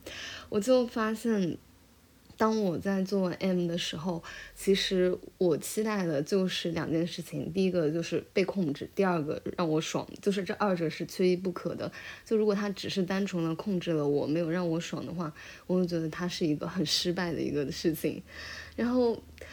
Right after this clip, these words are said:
当我在 Switch 玩了之后，我就会发现，如果我没有办法让对方感觉到快乐，我就会作为 S 的时候，我就会觉得我心里受到了非常非常非常大的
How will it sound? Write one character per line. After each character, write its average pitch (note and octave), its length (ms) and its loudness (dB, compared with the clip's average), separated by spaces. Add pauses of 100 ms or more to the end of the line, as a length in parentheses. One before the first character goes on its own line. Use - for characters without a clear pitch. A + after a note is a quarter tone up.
(140)
当 C4+ 180 8
我 G3 180 6
在 G3+ 280 2
Switch G#3+ 580 4
玩 D#3+ 240 2
了 F#3+ 140 2
之 F#3+ 160 -2
后， G3+ 320 -2 (360)
我 G3 140 4
就 G#3+ 80 6
会 A#3 140 4
发 G#3 260 0
现， G3 400 0 (320)
如 F#3 220 4
果 G3+ 180 6
我 F#3 300 6
没 D#3 140 0
有 F3 200 2
办 F#3+ 320 -2
法 E3 240 -4
让 F#3 280 2
对 F#3+ 160 -2
方 F3+ 240 -2
感 D3+ 180 -4
觉 D3+ 100 -4
到 D#3 200 -4
快 F3+ 300 -4
乐， D#3 260 0 (320)
我 F3 240 2
就 G#3 200 2
会 G3+ 340 2
作 G3 200 0
为 E3 120 2
S F#3 360 -4
的 F3+ 80 0
时 E3 140 -6
候， E3 80 -2
我 D#3 120 0
就 F3 140 0
会 G3 220 2
觉 D#3 180 -6
得 D#3+ 100 -2
我 D#3+ 160 2
心 F#3+ 240 0
里 E3+ 80 4
受 F3+ 200 -2
到 E3+ 100 0
了 E3 100 0
非 G#3+ 300 0
常 D#3+ 340 -4
非 F3+ 220 -2
常 D3+ 260 -6
非 F3+ 220 -4
常 D3 240 -4
大 D#3+ 260 -4
的 - 220 -8